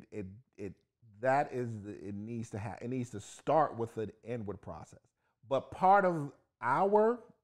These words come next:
outward process is how we interact with each other and what you just said. The reminder is like, "Dog, you bugging." You know what I'm saying? The, the accountability, like, you not doing, you know what I'm saying?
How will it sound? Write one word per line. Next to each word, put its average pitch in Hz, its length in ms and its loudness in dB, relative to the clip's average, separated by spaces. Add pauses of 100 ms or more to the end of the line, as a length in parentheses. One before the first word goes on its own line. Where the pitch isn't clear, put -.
(400)
outward 202 380 2
process 233 680 0 (340)
is 120 160 -6
how 170 240 2
we 160 160 2
interact 143 540 0
with 123 160 -4
each 117 180 -4
other 98 280 -6 (120)
and 107 200 -8
what 131 220 0
you 120 80 -6
just 117 260 -6
said. 92 340 -12 (420)
The 117 80 -6
reminder 143 680 2
is 131 120 -2
like, 120 320 2
"Dog, 101 280 -2
you 101 60 -8
bugging." 95 380 -8 (800)
You 110 100 -10
know 135 60 -2
what 131 60 0
I'm 123 60 -6
saying? 123 440 -4
The, 104 180 -2 (100)
the 95 140 -8
accountability, 139 800 0
like, 117 340 0
you 135 440 -4
not 113 300 -4
doing, 107 600 -4 (520)
you 123 100 -8
know 139 60 0
what 135 60 2
I'm 131 80 -4
saying? 127 260 -2